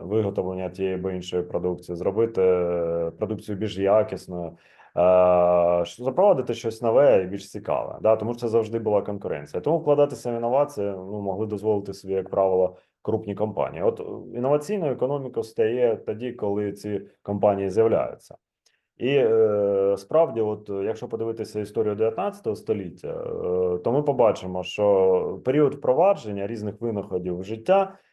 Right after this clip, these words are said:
він стає дуже коротким. От винахід з'явився, і тут же його впровадили в життя. Якщо ми подивимося там <laughs> історію шес-, сімнадцятого або вісімнадцятого століття, ви побачите, там якусь прялку з-, винайшли, і вона там простояла у когось в сараї, там,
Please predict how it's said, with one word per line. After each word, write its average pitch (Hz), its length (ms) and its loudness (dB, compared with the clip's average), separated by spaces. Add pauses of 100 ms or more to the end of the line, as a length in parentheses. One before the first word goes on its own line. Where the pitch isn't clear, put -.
він 147 100 2
стає 151 220 4
дуже 131 220 -2
коротким. 90 580 -4
От 113 200 -6 (540)
винахід 151 420 2
з'явився, 170 480 2
і 107 60 2
тут 123 140 -6
же 113 120 -2
його 110 220 2
впровадили 98 540 -2
в 90 60 -10
життя. - 360 -14 (380)
Якщо 180 280 6
ми 156 60 2
подивимося 147 560 4
там 110 360 2 (380)
<laughs> - 440 0 (120)
історію 131 520 4
шес-, 120 260 -10
сімнадцятого 143 720 4
або 117 360 2
вісімнадцятого 113 600 -4
століття, 92 400 -4
ви 117 100 2
побачите, 107 500 -2
там 92 180 -10
якусь 120 300 0
прялку 160 640 4
з-, 110 240 -4 (360)
винайшли, 156 920 2
і - 40 -4
вона 160 240 4
там 123 200 0
простояла 135 640 2
у 123 140 0
когось 147 400 -2
в - 120 -20
сараї, 139 520 2
там, 110 360 -4